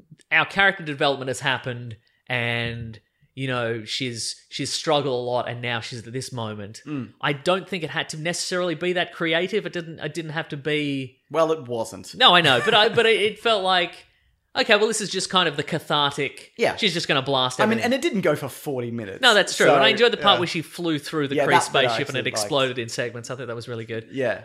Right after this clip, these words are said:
Speaker 1: Um,
Speaker 2: Yeah, I, I also think there is, and we've talked about this before, there is the risk that you've overpowered this character and then
Speaker 1: Uh-huh.
Speaker 2: in,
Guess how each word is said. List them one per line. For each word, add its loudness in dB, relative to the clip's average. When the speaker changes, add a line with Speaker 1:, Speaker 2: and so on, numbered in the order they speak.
Speaker 1:
Um, -6
Speaker 2:
Yeah, 4
I, 4
I 6
also 6
think -4
there 0
is, 0
and -2
we've -4
talked -6
about -4
this -20
before, -12
there -4
is -6
the -8
risk -10
that -10
you've -10
overpowered -4
this -16
character -8
and -10
then -12
Speaker 1:
Uh-huh. -8
Speaker 2:
in, -12